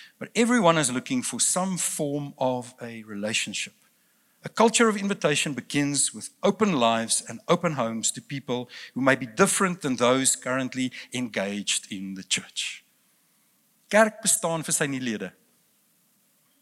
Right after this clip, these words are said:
Dis kom jy is. Ja, dis amazing dat jy kom kuier, jy 'n gas is. Dat as jy daar deur die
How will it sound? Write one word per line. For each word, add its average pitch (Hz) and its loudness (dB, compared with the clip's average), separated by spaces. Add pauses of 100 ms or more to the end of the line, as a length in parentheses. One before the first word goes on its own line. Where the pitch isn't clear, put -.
(1600)
Dis - -14
kom 185 0
jy 135 2
is. - -8 (560)
Ja, 202 0
dis 180 0
amazing 196 0
dat 147 -6
jy 151 -10
kom 165 -8
kuier, 180 4 (560)
jy 135 -2
'n - -2
gas 160 2
is. - -6 (580)
Dat - -10
as - 0
jy 147 -6
daar 135 -2
deur 156 -2
die 131 -6